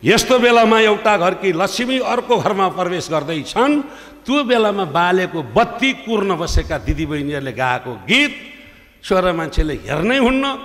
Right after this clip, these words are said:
छोरा मान्छेले सुन्नै हुन्न, थरै हुन्छन्, ठक्रकै त्यहीँ गाना गएर सिद्धिन्छन् भन्ने अर्थ। यो कसले चलायो भन्ने लाग्यो मलाई र रतेउली प्रतियोगिता गराएँ।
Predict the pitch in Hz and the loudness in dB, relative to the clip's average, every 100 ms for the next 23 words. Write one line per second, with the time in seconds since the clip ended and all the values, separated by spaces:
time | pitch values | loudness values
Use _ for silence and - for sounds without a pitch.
0 | - - - - _ _ _ - 220 208 | -16 -20 -20 -20 _ _ _ 2 4 4
1 | 190 160 147 143 - 180 190 269 254 262 | 2 0 -4 -4 -2 0 4 4 2 2
2 | 262 262 269 - - - - 208 226 214 | 0 -2 -4 -16 -20 -18 -2 2 4 4
3 | 202 196 190 190 208 170 185 196 254 226 | 2 -2 -4 -4 -2 -2 -4 -4 -6 -8
4 | - - - - 247 226 233 233 226 208 | -18 -20 -6 0 2 4 2 2 -2 -2
5 | 208 185 185 185 180 175 220 214 190 160 | -2 -2 -4 -4 -4 -2 -2 -2 -2 -2
6 | 165 165 170 156 190 190 - 196 - 226 | -8 -8 -8 -6 -6 -6 -8 -12 -6 -6
7 | 220 233 214 254 226 214 214 220 - - | 2 2 4 2 2 0 -2 -4 -10 -18
8 | - - - _ _ _ _ _ _ _ | -20 -20 -20 _ _ _ _ _ _ _
9 | _ _ - 151 233 226 214 196 196 190 | _ _ 0 4 6 6 4 4 2 0
10 | 180 175 165 160 233 269 - - - - | 0 0 0 0 -2 -4 -10 -20 -20 -20
11 | _ _ _ - - 139 165 170 185 185 | _ _ _ -20 -12 -6 -2 -2 0 -2
12 | 175 170 139 156 147 135 160 123 110 98 | -2 -4 -4 -6 -2 0 0 0 -2 -4